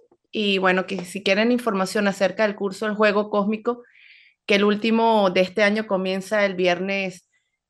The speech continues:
eh, siete de octubre, pues bueno, me escriben y yo con mucho gusto les entrego todos los detalles del curso.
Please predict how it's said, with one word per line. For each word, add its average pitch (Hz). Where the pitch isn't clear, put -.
eh, 170
siete 190
de 196
octubre, 208
pues 202
bueno, 180
me 170
escriben 196
y 196
yo 170
con 190
mucho 185
gusto 185
les 196
entrego 170
todos 185
los 202
detalles 180
del 180
curso. 190